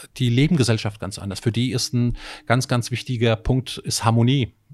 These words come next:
äh, in der Gesellschaft. Und da ist es halt, sag ich mal, das gesamtgesellschaftliche Leben hat einen wesentlich höheren Stellenwert als, ähm, als das, die individuelle Entfaltung. Und dementsprechend, äh, ich, die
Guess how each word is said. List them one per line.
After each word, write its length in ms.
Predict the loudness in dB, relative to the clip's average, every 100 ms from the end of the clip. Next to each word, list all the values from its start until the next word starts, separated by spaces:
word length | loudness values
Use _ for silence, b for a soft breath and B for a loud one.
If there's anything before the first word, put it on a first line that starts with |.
| -6
äh, 180 | -4 -2
in 80 | -2
der 120 | -2
Gesellschaft. 560 | 0 -2 -4 -4 -8 -4
Und 120 | 0
da 280 | 2 2 0
ist 320 | -4 -6 -2
es 120 | -2
halt, 140 | -2 -2
sag 160 | -2
ich 80 | -2
mal, 80 | 0
das 220 | 0 -2
gesamtgesellschaftliche 1000 | 0 0 2 0 0 -2 -4 -6 -4 0
Leben 320 | 2 2 -2 B B B B
hat 180 | -10 -6
einen 260 | -4 -4 -2
wesentlich 480 | -2 -2 -4 -6 0
höheren 480 | 0 2 0 -2 -2
Stellenwert 1080 | -10 -4 0 2 2 2 0 -2 -6 -10 -8
als, 600 | -4 -2 -2 -4 -2 -2 -2
ähm, 720 | 0 0 2 0 0 0 -2 -6
als 180 | -8 -6
das, 140 | -6 -8
die 240 | -10 -8 -4
individuelle 500 | -4 -4 -2 -2 -2
Entfaltung. 520 | -2 -2 -2 -6 -8 _ B B B B
Und 120 | -6 -2
dementsprechend, 680 | 0 -2 -2 -2 -4 -8 -6
äh, 100 | -6
ich, 220 | -8 -16 _ _ _ _ _
die 60 | -20